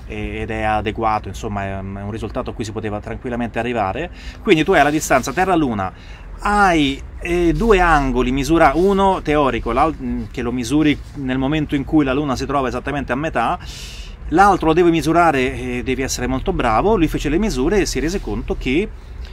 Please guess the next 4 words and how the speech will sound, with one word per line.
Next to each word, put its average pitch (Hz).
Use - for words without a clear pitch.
eh, 110
questo 143
terzo 175
angolo 151